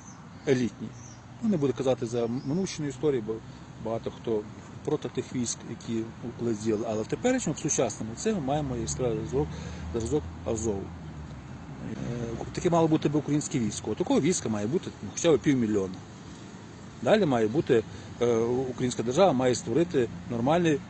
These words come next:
потужний механізм українізації. Ну, треба підготовувати безліч викладачів української мови, української літератури, створити безліч культурного продукту для того, щоб могли ми його просувати на тих звільнених територіях.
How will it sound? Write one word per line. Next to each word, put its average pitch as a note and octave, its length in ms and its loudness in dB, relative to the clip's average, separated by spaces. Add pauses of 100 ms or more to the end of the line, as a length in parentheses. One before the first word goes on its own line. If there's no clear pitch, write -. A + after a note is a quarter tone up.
(120)
потужний C#3 500 4
механізм D#3 440 2
українізації. D3 680 2 (600)
Ну, A#2 60 -6 (160)
треба F#3+ 280 6 (200)
підготовувати D#3+ 580 6
безліч D#3+ 360 2 (560)
викладачів C3 600 2 (280)
української D3+ 440 -4
мови, C#3+ 200 0
української A#2+ 480 -4 (340)
літератури, A#2 580 0 (220)
створити E3 340 2 (100)
безліч E3 340 2 (220)
культурного D#3+ 480 -2
продукту A#2 400 -4
для A2 120 -2
того, B2 160 2
щоб C3 140 -4
могли B2+ 220 0
ми D#3+ 140 2
його D3 160 2
просувати G#3 560 2
на A2+ 100 0
тих A2+ 160 -2
звільнених G#2+ 300 -2
територіях. G2+ 500 -10